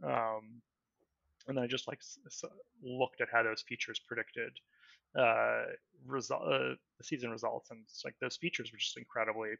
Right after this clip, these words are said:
powerful. Um, teams with the best, the best preseason teams, uh, by, like, net rating by S R S, like, had really good seasons. The worst teams had really bad seasons. Um, I've seen, like, some people do, you know, I, I,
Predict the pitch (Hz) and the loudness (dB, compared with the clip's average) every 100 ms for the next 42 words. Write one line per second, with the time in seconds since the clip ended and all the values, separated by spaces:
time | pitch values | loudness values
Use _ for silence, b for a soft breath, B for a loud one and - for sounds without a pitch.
0 | - 107 113 - 104 - b b b - | -4 -4 -4 -4 -8 -8 b b b -4
1 | 117 110 113 113 117 120 131 120 113 117 | 0 2 0 -4 -10 -8 -6 -6 -8 -2
2 | 120 123 120 _ _ _ _ _ _ _ | 0 0 -4 _ _ _ _ _ _ _
3 | _ 151 147 135 - 160 131 123 - - | _ 10 12 10 8 -2 4 4 2 -6
4 | 120 131 127 131 139 135 143 147 - 147 | -6 -6 -6 -6 -4 -6 -6 -10 -12 -2
5 | 127 120 117 113 110 113 117 117 113 123 | 2 4 6 4 4 0 -4 -4 -6 -6
6 | 127 120 117 113 117 107 131 - 117 110 | 0 4 4 4 2 4 4 0 -4 -4
7 | - 113 113 120 120 120 123 123 123 139 | -4 -2 0 0 -2 -2 -6 -8 -8 -12
8 | 143 - _ B B 113 107 - 127 123 | -12 -20 _ B B -8 -6 -6 -10 -10
9 | - 117 113 110 107 113 - 120 123 123 | -6 -2 0 2 2 0 -2 -8 -6 -8
10 | 127 - - B B B 131 117 113 113 | -10 -18 -20 B B B 6 6 6 -2
11 | 117 _ _ _ - 180 - 294 320 285 | -10 _ _ _ 12 12 12 4 8 6
12 | - - 185 180 165 123 127 123 120 123 | 6 2 4 8 6 6 2 2 2 4
13 | 156 156 160 175 151 156 | 8 12 12 10 8 4